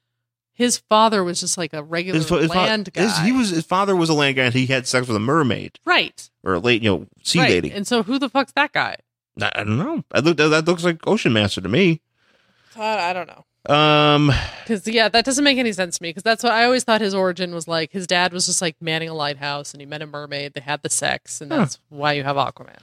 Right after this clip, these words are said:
Speaker 2: So they go off to Alaska, whatever, and then in the back of Alaska, the Koryak jumps out with a bunch of dead bodies.
Speaker 1: Yeah, he's like, "Oh, I couldn't save them." And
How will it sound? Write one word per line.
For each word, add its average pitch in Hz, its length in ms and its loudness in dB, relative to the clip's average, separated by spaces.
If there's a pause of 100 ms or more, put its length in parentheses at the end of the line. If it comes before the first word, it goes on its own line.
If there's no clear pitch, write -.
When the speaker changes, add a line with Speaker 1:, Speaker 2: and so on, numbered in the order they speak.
(180)
Speaker 2:
So 151 240 2
they 165 160 2
go 147 220 4
off 127 540 0
to 107 520 0
Alaska, 101 560 0
whatever, 101 360 0
and 101 140 0
then 101 120 0
in 98 100 -6
the 104 180 -4 (120)
back 101 300 -2
of 101 60 -2
Alaska, 117 600 2
the 95 400 -2 (220)
Koryak 104 760 0
jumps - 380 -4
out 98 240 0
with 98 160 -6
a 95 40 -8
bunch 98 200 -4
of 98 80 -16
dead 87 240 -6
bodies. 139 560 2
Speaker 1:
Yeah, 180 160 -2
he's 160 100 -10
like, 165 160 -6
"Oh, 226 120 2
I 220 100 2
couldn't 185 260 -6
save 214 320 2
them." 196 400 2 (160)
And 160 580 -4